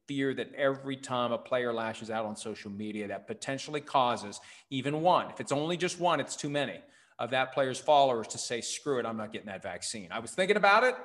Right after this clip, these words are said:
I was gonna do it, but now I'm not doing it." That's what could happen. So, uh, th-, there is that balance that they're trying to strike. And,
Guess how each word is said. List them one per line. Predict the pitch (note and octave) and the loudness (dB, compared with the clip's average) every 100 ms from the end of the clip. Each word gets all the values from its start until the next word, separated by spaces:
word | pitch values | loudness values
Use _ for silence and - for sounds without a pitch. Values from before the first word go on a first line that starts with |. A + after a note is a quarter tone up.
| - | -12
I | |
was | A#2+ | -6
gonna | D3 D#3 | -4 -2
do | E3+ | -2
it, | F#3 | -2
but | - | -4
now | B2 B2+ | -6 -2
I'm | C3 | 0
not | B2 A#2+ | 0 -2
doing | C3+ G#2+ | -2 -4
it." | E2 _ | -8 _
That's | A2 A2 - | -4 -4 -6
what | A2+ | -6
could | - G#2 | -6 -4
happen. | A2 G2 - - _ _ - _ | -2 -2 -6 -18 _ _ -20 _
So, | - - B2+ B2 A#2 - - | -8 2 4 4 2 -4 -6
uh, | C3 A#2 A2+ - - | -2 -2 -2 -8 -6
th-, | C3+ | 0
there | C#3+ D3 | 2 0
is | C#3+ | 4
that | C#3 C#3 | 4 4
balance | C#3 C3+ A2+ - - - | 4 4 0 -6 -12 -12
that | A#2 | -10
they're | A#2 | -8
trying | C3 A#2 | -6 -6
to | A2 | -6
strike. | - A#2+ G2 - | -6 -6 -6 -8
And, | A#2 | -10